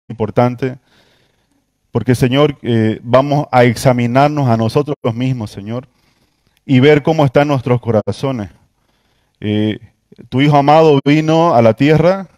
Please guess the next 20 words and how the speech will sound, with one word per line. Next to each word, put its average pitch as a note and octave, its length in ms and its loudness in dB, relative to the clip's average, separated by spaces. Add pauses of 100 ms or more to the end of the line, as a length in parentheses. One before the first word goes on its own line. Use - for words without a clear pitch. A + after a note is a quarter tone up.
(220)
en A2 200 -8
forma D#3+ 420 0
humana B2+ 500 -2 (840)
y B2 160 2
habló A#2 260 4
a E3 40 4
humanos, C3 400 2
Señor, A#2 320 -4
habló C#3 500 2
a B2+ 160 4
aquellos C#3 480 0
que, A2 600 0 (2000)
que C3+ 120 0
predicaban C#3 560 2
tu D#3 120 -6
palabra D3 520 4
y B2 100 -2
no C#3+ 100 -2
la D3 80 4
vivían, A#2 400 -2